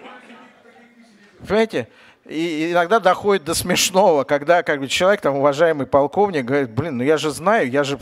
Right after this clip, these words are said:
я же, я же знаю, что. И чёрт меня дёрнул, блин,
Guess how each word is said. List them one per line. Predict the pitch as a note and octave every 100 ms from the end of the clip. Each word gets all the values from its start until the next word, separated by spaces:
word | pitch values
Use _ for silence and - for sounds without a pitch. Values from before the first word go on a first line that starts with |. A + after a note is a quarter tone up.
| -
я | C#3+
же, | C#3+ C#3+
я | C3 C#3
же | C3+
знаю, | D3 G3 D#3
что. | - D#3 A2+ - -
И | A#2
чёрт | - F#3+ G#3+ -
меня | E3+ D3
дёрнул, | C#3+ G#3 F#3 C3+
блин, | B2